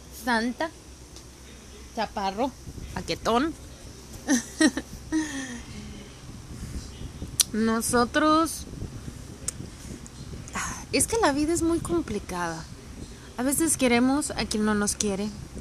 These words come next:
A veces queremos a quien nos quiere, pero no podemos estar con esa persona porque somos orgullosos o muy hocicones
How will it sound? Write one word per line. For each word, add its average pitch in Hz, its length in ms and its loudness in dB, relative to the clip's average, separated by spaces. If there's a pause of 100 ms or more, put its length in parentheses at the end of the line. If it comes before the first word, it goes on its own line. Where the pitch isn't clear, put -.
(920)
A 190 160 4
veces 190 760 2
queremos 185 480 2
a 196 80 -2
quien 170 220 0
nos 165 180 0
quiere, 185 300 2
pero 180 240 -2
no 180 140 0
podemos 220 480 0
estar 185 340 -2
con 190 180 -2
esa 190 240 -2
persona 180 540 -2
porque - 240 -8
somos 180 320 -4
orgullosos 165 640 -2 (960)
o 180 60 -2
muy 180 200 2
hocicones 170 840 0